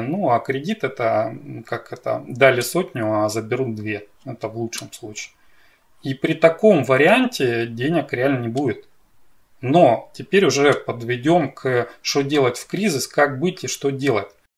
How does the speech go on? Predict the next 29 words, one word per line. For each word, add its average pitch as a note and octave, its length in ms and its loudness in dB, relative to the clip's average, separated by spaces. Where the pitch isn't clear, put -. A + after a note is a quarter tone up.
А B2 120 -4
так F#3 400 4
получилось, C#3 760 0
э, B2 80 -2
в A#2+ 200 -4
моей C3+ 260 4
жизни, E3+ 400 0
что - 300 -4
вот, A#2+ 320 -6
э, A2+ 140 -4
последнее, B2 960 -4
последнее A#2+ 540 -2
время, C#3 440 0
а, A2 440 0
я C#3 220 2
наблюдаю, A#2+ 840 2
как, C#3 340 4
э, B2+ 300 -2
в A#2 160 -12
моей C3+ 260 2
жене C3+ 600 -2
раскрывается C3 920 2
вот A#2+ 240 -6
это D3 220 0
вот, C3 280 -6
м, A2+ 640 -6
руко-, C3+ 320 0
э, B2+ 400 2
как - 340 -6